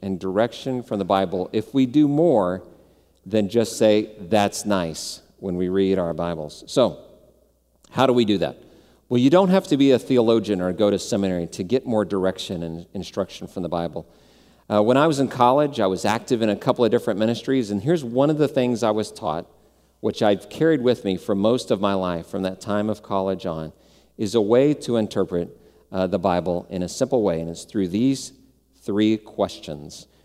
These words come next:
When reading the Bible, we can ask, "What does it say? What does it mean?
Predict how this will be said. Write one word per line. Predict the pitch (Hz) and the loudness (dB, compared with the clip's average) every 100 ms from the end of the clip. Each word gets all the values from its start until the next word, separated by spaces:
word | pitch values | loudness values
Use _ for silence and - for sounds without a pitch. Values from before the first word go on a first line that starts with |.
| _ | _
When | 107 101 | -2 2
reading | 127 214 208 | 4 6 6
the | |
Bible, | 139 101 95 | 6 4 2
we | 98 139 | 0 2
can | 127 | 0
ask, | 92 80 80 - _ _ _ _ _ _ _ | -2 -4 -10 -16 _ _ _ _ _ _ _
"What | 101 131 143 | 2 2 4
does | 156 156 | 2 2
it | 147 | -4
say? | - 117 87 82 - - _ _ _ _ _ _ _ _ _ _ _ _ | 2 2 2 -2 -12 -20 _ _ _ _ _ _ _ _ _ _ _ _
What | - 110 139 | 0 0 4
does | 147 135 | 2 4
it | 139 | 0
mean? | 127 113 87 80 78 | 2 0 0 -4 -12